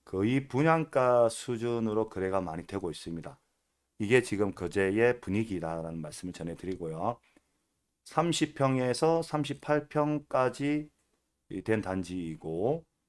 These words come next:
가장 많은 세대수는 삼십삼 평형 중에 뭐 A, B, C 타입이 되겠죠. 사백팔십사 세대, 이게 아마 B 타입인가 A 타입인가 모르겠는데 B 타입이라고 생각하면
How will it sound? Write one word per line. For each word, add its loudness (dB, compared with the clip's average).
가장 0
많은 4
세대수는 -2
삼십삼 -4
평형 -2
중에 -4
뭐 -4
A, 2
B, -2
C -4
타입이 0
되겠죠. 0
사백팔십사 -2
세대, 0
이게 0
아마 0
B 2
타입인가 2
A 0
타입인가 -2
모르겠는데 0
B 0
타입이라고 2
생각하면 -2